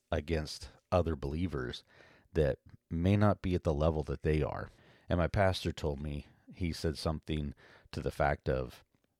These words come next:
"It is good to grow in your faith and grow in your faith in Jesus, but do not be judgmental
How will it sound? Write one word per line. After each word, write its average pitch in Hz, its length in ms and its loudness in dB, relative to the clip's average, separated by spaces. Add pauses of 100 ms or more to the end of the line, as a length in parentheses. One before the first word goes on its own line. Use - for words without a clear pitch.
(180)
"It 107 160 0
is 82 140 -2
good 98 260 4
to 104 100 -4
grow 85 380 2
in 90 80 2
your 92 120 2
faith 69 520 -2 (640)
and 73 160 -8
grow 78 220 0
in 80 80 -2
your 82 100 -2
faith 80 340 -2
in 78 120 -6
Jesus, 73 640 -8 (680)
but 87 360 2
do 90 180 0
not 92 300 2
be 82 140 -2
judgmental 78 1000 0